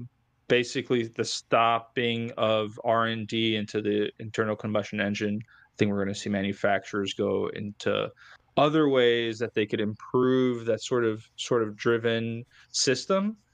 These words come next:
And it's gonna be in the drives, and it's gonna be in the way it turns, the way it maneuvers, and the stability, and that sort of efficiency,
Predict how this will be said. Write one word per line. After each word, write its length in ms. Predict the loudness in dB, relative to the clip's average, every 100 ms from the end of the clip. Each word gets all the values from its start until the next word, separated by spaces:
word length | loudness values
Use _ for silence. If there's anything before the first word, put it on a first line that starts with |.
| _ 0
And 80 | 2
it's 180 | 2 2
gonna 180 | 2
be 120 | 2 0
in 100 | -2
the 80 |
drives, 680 | -2 0 2 0 -2 -6 -8
and 60 | -8
it's 100 | -6
gonna 140 | -4 0
be 580 | 0 2 0 0 -2
in 100 | -2 -2
the 80 |
way 200 | 0 2
it 120 | 0 0
turns, 500 | 0 0 0 -2 -6
the 80 |
way 80 | -6
it 60 | -4
maneuvers, 600 | -2 0 0 0 -2 -4
and 220 | -10 -12 -16 -6
the 120 | -2
stability, 920 | -2 -2 2 2 2 0 -2 -4 -6 -10 -20 -20 _
and 160 | -2 2
that 240 | 2 2 -2
sort 220 | -4 0
of 180 | 0 -4
efficiency, 720 | -4 -4 -2 -6 -4 -2 -2